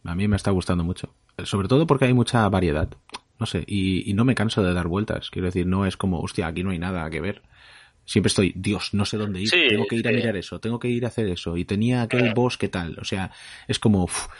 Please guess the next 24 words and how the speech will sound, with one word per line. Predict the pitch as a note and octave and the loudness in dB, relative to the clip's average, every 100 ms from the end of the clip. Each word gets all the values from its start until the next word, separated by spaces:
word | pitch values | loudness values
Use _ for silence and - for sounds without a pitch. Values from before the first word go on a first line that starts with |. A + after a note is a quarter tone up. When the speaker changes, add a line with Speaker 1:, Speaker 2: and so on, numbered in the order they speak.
| - - - | -18 -20 -4
Speaker 1:
ha | - | 0
sido | - C#3+ A2 - | 4 4 4 2
ahora, | G2+ G2 C3 E3 | 0 2 2 2
después | A#2 - A2+ | 0 0 2
de | A2+ | 4
veinticinco | A2+ G#2 G2+ A2 G#2+ | 4 2 0 0 2
horas, | A2+ C3+ | 2 2
que | - | 2
digo, | G#2 F2+ | 4 4
"Bueno, | F#2 F#2+ | 4 4
vamos | E2+ F2+ | 2 0
a | G2+ | -2
centrarnos | G2+ F#2 F#2+ G#2 A2+ | -2 0 2 2 2
y | |
matar | A#2 F#2+ F2+ | 2 2 2
al | |
Margarito". | F2 E2 D#2+ A2+ - - | 0 0 0 -2 -4 -4
Pero | E2+ F2 | -2 2
ojo, | - A#2 - | 4 2 2
que | F#2+ | -2
podría | F#2 F2+ G2 | 0 0 2
meterme | G#2 A#2 A2+ F2+ - | 2 2 2 0 -4
en | G2 F2 | -6 -4
el, | E2 E2+ | -4 -6